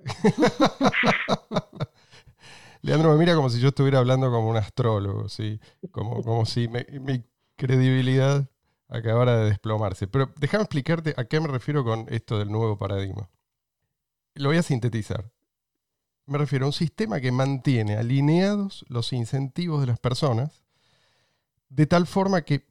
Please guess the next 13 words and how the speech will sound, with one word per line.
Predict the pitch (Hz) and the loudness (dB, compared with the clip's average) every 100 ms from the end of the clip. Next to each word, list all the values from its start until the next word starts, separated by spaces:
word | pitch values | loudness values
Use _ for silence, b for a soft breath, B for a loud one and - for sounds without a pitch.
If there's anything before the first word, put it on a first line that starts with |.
| _ | _
pasa | 202 202 196 151 | 0 2 2 2
a | |
ser | - 160 151 | 2 -2 -2
preferible | 135 131 135 156 120 120 - | -2 0 2 2 0 -2 -4
dentro | - 120 117 113 | -2 0 0 0
de | |
este | 110 107 | -2 -4
sistema | 117 123 120 135 - _ _ _ _ _ _ | -4 0 0 -2 -10 _ _ _ _ _ _
el | 151 139 | -4 0
respeto | 139 120 - 180 180 165 | 2 0 0 0 2 -2
por | 139 131 | 0 0
el | 139 | 2
otro | 127 117 131 147 | 0 0 -4 -6